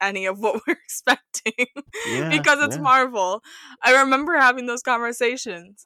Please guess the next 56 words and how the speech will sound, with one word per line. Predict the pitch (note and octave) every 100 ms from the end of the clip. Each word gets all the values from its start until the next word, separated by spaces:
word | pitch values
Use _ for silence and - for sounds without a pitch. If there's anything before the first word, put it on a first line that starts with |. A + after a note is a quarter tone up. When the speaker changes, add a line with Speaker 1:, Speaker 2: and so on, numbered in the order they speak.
| -
Speaker 1:
And | A#3+ A#3
now | A#3 A3+
that | D4 C4+
we | C4+
are, | A3+ A3+ A#3
like, | G#3+ G#3+
getting | G#3+ A3
trailers | - G#3 G3+ G3 G3+ G3
and | G3+
actually | G3+ - A3
getting, | G#3 G#3 G#3 G#3
like, | G3 G3+
the | G3+
shows | - G3 F#3+ F#3+ G3
and | F#3+ G3+
the |
movies | G3 G3 F#3+ F3+ G3 G3
that, | F3+ F3+ E3 -
you |
know, | G3 F#3
have | G3+ F#3
been | G3
announced, | F#3+ F#3+ F#3 F3+ -
I'm | G3
like, | F#3+ F3+ _ _ _ _
"Wow, | B3 D4 G3
they're | G3
actually, | F#3 G3 - G#3
like, | F#3+
living | A3 G3 F#3+
up | F#3+ F#3
to | - G3 F3+ F3+ -
their | F#3
promise | - F#3 F#3 E3+ -
for, | A3 A3 A3+ _
like, | G#3+ G3 _ _
for | A#3
the | G#3+
first | A3 G#3 -
time." | F#3 E3 -
And | G3+ G3+
it's | G3+ -
so | - G#3 A3
cool | - G#3
to | G3+ G3+
see. | - F#3 F#3 - - _ -
And | G#3
I'm | G#3
just | G#3 G#3
so | G#3+ G3+
excited | G#3 G3 F#3+ F#3+ F#3+
that, | F#3 F#3 F3
you | G3
know, | F#3+ F#3
Marvel | F#3+ F#3+ F#3+
didn't, | F#3+ F#3+ F#3